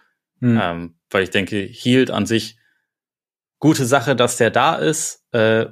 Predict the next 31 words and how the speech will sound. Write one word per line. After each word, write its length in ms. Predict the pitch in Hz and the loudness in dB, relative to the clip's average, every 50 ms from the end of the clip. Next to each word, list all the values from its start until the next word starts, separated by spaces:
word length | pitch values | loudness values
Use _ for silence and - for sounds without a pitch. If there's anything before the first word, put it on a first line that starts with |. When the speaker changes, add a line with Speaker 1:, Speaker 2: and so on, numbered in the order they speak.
| - - | -6 -4
Speaker 2:
also 240 | 135 113 104 107 | -4 -2 -2 -2
ich, 160 | 113 107 - - - - | -4 -6 -8 -12 -18 -16
ich 160 | - 127 - - | -16 -16 -12 -8
verstehe, 460 | - 113 - - - 117 123 120 110 | -8 -8 -6 0 2 2 2 2 0
warum 220 | 107 101 113 113 | -2 0 0 2
man 360 | 110 110 110 107 104 107 - | 2 2 0 0 -4 -6 -6
den 180 | - 113 107 107 | -4 -2 -2 -2
geholt 380 | 104 - - 107 131 131 - 123 | -2 -2 0 0 0 2 0 -2
hat, 100 | 127 - | -4 -4
aber 160 | 104 95 98 | -4 -6 -6
ich 140 | 98 - - | -4 -4 -4
hätte 160 | 110 - - | -4 -4 -4
auch 160 | 101 - - | -8 -6 -4
gerne 240 | - 107 104 104 104 | -2 0 0 0 0
irgendwie 340 | - 101 101 98 - 104 98 | -2 -2 -4 -6 -8 -8 -10
ein 80 | 101 | -10
paar 220 | - - 95 92 90 | -6 -2 -2 0 2
Raps 320 | 92 107 127 - - - | 2 0 0 -2 -4 -4
mit 160 | - 131 120 - | -4 -4 -4 -4
ihm 320 | - 113 120 123 117 107 | -2 0 2 2 2 0
und 300 | 101 110 110 104 - - | 0 -2 -2 -4 -4 -4
Embiid 340 | 120 101 95 117 113 110 - | -4 -4 -2 -4 -6 -6 -6
zumindest 400 | - 120 110 107 107 104 - - | -4 -2 0 0 0 -2 -4 -4
gesehen, 340 | - 107 92 110 127 127 120 | -4 -2 0 0 2 0 0
bevor 240 | 117 - - 123 | -2 -2 0 0
es 100 | 120 - | 0 0
dann 340 | - 123 113 113 113 110 110 | 0 0 0 0 0 -2 -4
losgeht, 480 | 110 110 110 113 113 - - 117 113 110 | -2 0 2 2 0 0 -2 -2 -2 -2
um 200 | 107 104 95 95 | -4 -6 -6 -6
halt 140 | 101 101 - | -8 -8 -10
so 300 | - 104 104 101 104 | -10 -12 -12 -12 -14